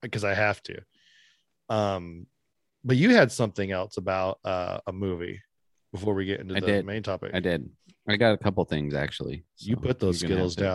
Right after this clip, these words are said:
Speaker 1: down. I heard you dropped
Speaker 2: Mm-hmm.
Speaker 1: those Skittles, dropping it like it's hot.
Speaker 2: They're good. They're called Shriekers. You don't know if they're gonna be sour or sweet.
Speaker 1: Oh, you should mix them up with some zombie ones in there. Oh, <laughs>
Speaker 2: Nope,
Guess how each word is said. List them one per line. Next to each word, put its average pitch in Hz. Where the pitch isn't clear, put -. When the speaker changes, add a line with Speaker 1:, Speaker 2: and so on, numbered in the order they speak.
Speaker 1:
down. 90
I 113
heard 113
you 95
dropped 90
Speaker 2:
Mm-hmm. 98
Speaker 1:
those 90
Skittles, 95
dropping 90
it -
like 87
it's 85
hot. 98
Speaker 2:
They're 98
good. 95
They're 92
called 95
Shriekers. 98
You 95
don't 85
know 90
if 87
they're 82
gonna 92
be 85
sour 82
or 76
sweet. 82
Speaker 1:
Oh, 101
you 104
should 92
mix 95
them 95
up 92
with 90
some 78
zombie 92
ones 98
in 101
there. 107
Oh, 87
<laughs> -
Speaker 2:
Nope, 92